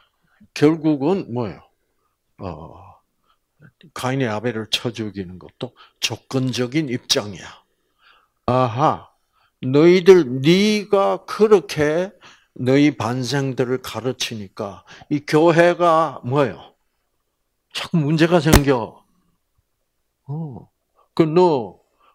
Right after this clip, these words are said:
그렇게 좀 가르치지 말고 내가 가르치는 대로 하나님은 말 안 들으면 벌 주고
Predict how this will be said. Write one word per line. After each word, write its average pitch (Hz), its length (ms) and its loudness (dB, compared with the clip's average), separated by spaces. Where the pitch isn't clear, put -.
그렇게 156 340 0
좀 139 240 -4
가르치지 123 560 -8
말고 104 680 -6
내가 147 320 2
가르치는 117 640 -6
대로 98 580 -12
하나님은 101 680 -8
말 127 180 0
안 123 180 -4
들으면 110 320 -10
벌 120 240 -4
주고 117 480 -10